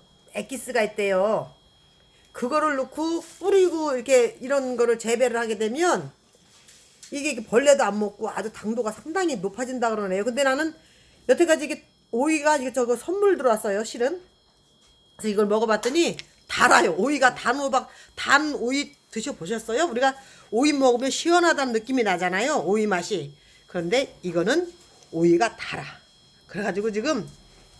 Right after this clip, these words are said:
깜짝 놀랐어요. 그리고 요거는 짜자잔,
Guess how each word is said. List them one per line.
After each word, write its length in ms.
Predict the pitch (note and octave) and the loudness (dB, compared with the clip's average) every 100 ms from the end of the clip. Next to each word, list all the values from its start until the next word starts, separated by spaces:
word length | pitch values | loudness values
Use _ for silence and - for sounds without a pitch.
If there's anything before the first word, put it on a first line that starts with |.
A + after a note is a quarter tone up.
| _ _ - _ _ - | _ _ -20 _ _ -2
깜짝 260 | D#4 F4 | 2 2
놀랐어요. 560 | B3+ G3+ F#3 F3+ D3+ C#3+ | 4 2 0 -2 -6 -6
그리고 460 | G3 C4+ E4+ G#4+ G#4 _ _ - | -6 2 4 4 0 _ _ -8
요거는 320 | B3+ C4 A#3 G#3 | -2 0 0 -2
짜자잔, 1000 | C4 D4 C4+ C4 C4 C4 C4+ D4+ E4+ | 0 0 2 4 6 6 4 2 -2